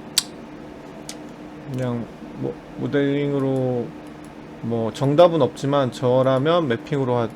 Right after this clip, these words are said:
할 것 같습니다. 뭐 저거 정도야 물결 모양으로 노이즈를 주면 되니까 뭐 세그먼트를 적당히 주시고, 네, 뭐 물결 타는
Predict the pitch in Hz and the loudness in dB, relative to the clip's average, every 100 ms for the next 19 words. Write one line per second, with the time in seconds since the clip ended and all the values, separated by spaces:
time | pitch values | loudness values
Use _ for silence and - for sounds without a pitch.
0 | - 127 - 113 113 - 113 104 101 - | -4 -4 -2 -4 -4 -6 -6 -6 -8 -12
1 | - - - - - - - - - - | -14 -16 -16 -16 -16 -16 -16 -16 -16 -8
2 | 156 160 160 143 147 151 160 160 151 139 | 6 10 10 8 6 8 8 6 4 4
3 | 139 139 151 160 160 - 139 123 123 160 | 6 8 8 8 6 0 -2 0 4 6
4 | 151 151 143 139 135 117 127 135 135 127 | 6 6 4 4 2 2 2 2 2 0
5 | 135 127 117 110 - 123 110 107 104 - | 0 -2 -2 -4 -4 -4 -4 -6 -4 -2
6 | 135 139 123 - 120 120 113 123 - 120 | 0 0 -2 -4 -4 -2 -4 -8 -2 0
7 | 120 110 - 113 - 120 135 147 - - | 0 -2 -6 -8 -6 -4 0 0 -2 -10
8 | - - - - - - - - - 117 | -12 -12 -12 -12 -14 -14 -14 -12 -10 -4
9 | 110 101 147 - 117 107 107 113 147 147 | -4 -4 -6 -8 -4 -2 -2 4 6 6
10 | 156 151 147 151 | 6 6 8 4